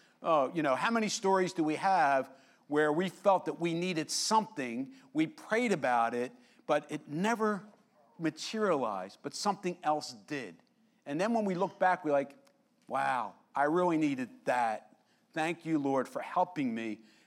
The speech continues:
because I was being foolish." That ever happened to you? Well, I was thinking about this. I was thinking, Barb and I,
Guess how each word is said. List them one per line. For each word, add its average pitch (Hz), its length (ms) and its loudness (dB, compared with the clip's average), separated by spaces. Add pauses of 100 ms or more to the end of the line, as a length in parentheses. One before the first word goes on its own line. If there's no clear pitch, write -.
because 131 380 -2
I 160 140 4
was 160 120 0
being 135 280 -4 (160)
foolish." - 680 -4 (460)
That 160 80 -4
ever 180 120 0
happened 196 340 -2
to 220 40 -6
you? 262 220 -4 (4000)
Well, 147 100 4
I - 20 8
was 156 140 2
thinking 269 200 0
about 147 220 0
this. 151 160 -4
I 156 80 4
was 147 120 -4
thinking, 165 280 -4
Barb 180 260 6
and 185 80 0
I, 147 340 2